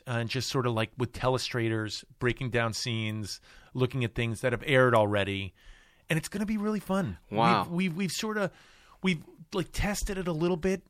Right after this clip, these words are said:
Speaker 1: and there's, there's something there. There's something there in, like, taking, um, you know, shows on Bravo, which is extremely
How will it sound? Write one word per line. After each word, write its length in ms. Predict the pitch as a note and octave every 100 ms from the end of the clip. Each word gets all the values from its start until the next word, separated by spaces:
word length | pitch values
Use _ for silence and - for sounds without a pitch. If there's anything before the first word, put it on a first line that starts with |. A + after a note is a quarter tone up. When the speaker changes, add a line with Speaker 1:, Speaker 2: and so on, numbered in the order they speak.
| -
Speaker 1:
and 320 | D#3+ D#3 C3+ - - _ -
there's, 360 | C#3+ F#3 F3+ - - - - - _
there's 200 | G3 G3 - -
something 560 | G3+ G#3+ - G3 F3+ D#3+
there. 380 | D#3 B2 F#2+ F2+
There's 220 | C3+ -
something 360 | F#3+ G3+ A3 E3+
there 240 | D#3 D3
in, 140 | B2+
like, 300 | A#2+ A#2 - - -
taking, 580 | D#3+ D#3+ D#3 D3+ C3+ - - _ _ _ _ _ _
um, 280 | C3+ B2 C3 D3
you 100 | C#3
know, 180 | B2 -
shows 380 | - D#3+ D#3+ C#3+
on 120 | C#3
Bravo, 340 | B2 B2 A#2 A#2
which 320 | A2+ A#2+ C3+
is 320 | B2 G2 - -
extremely 1040 | - - - - A#3 G#3+ C#3 A#2 G#2+ G2